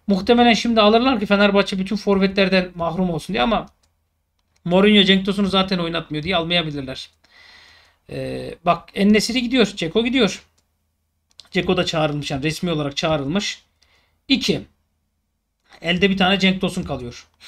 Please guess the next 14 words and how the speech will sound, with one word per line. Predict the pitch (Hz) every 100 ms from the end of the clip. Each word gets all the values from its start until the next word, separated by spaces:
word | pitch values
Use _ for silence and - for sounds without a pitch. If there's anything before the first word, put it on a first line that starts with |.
| - - _ _ -
Maximen | 185 240 - 262 240 226 208
muhtemelen | 196 185 202 190 180
gitmeyecek. | 180 190 170 151 170 190 - _ _ _ _ _ _ -
Cengiz | 196 226 226 226
Ünder | 233 233
muhtemelen | 208 196 190 175 170
gitmeyecek. | 170 - 170 190 -
İki. | 214 202 190 190 _ _ _ _ _ _
Etti | 170 165 160
sana | 175 190
dört. | 165 147
Oğuz | 214 247
Aydın | 247 247 226
gitmeyecek. | 196 190 175 170 220 -